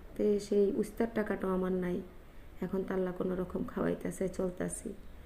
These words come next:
তো মারা যাওয়ার পরে ছোট বোন টাকা ম্যানেজ করে দিল,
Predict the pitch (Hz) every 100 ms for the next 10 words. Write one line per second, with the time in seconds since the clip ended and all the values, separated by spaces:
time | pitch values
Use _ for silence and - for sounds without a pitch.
0 | - - - - - - - - 226 220
1 | 214 208 196 196 196 - 190 185 190 190
2 | 190 180 180 185 170 185 180 180 180 -
3 | 185 180 180